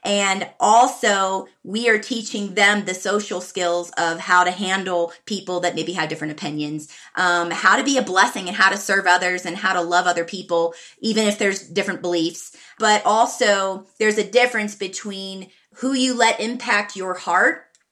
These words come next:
and, uh, you know, the close friends that you make. Sometimes when you're in public school, you don't even get to choose. You, you're forced to be with the same people and sit in the same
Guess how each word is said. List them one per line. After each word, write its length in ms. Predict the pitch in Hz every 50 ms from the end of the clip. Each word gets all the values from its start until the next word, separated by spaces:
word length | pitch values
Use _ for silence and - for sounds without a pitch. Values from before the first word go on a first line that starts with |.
| _ _ _ -
and, 280 | 214 202 196 208 208 202 - - -
uh, 100 | 180 202
you 180 | 196 175 196
know, 100 | 185 175
the 100 | 165 175
close 380 | 170 - - 233 220 214 214 -
friends 320 | - 226 208 220 226 214
that 180 | 247 214 - -
you 140 | 233 233 226
make. 480 | 220 214 220 247 254 - - - _ _ - - - - -
Sometimes 460 | - 285 277 330 330 311 277 262 254 277
when 100 | 254 247
you're 80 | 233
in 80 | 220 214
public 220 | 254 208 220 214
school, 180 | - - 262 285
you 140 | 226 214 208
don't 160 | 214 208 208
even 160 | 202 208 -
get 100 | 208 208
to 60 | 202 -
choose. 480 | - - 220 233 254 - - - -
You, 160 | 196 208 214
you're 240 | 214 160 202 196 196
forced 480 | 196 - - 220 220 226 226 226 - -
to 80 | 240
be 440 | - - 208 214 214 214 214 208 208 - - - -
with 140 | - 208 202
the 80 | 202 202
same 260 | 202 214 208 202 202
people 380 | - - 220 208 - 208 208
and 100 | 190 165
sit 240 | - - - 226 -
in 100 | - 226
the 60 | 202
same 520 | 208 - - 220 208 208 202 202 202 202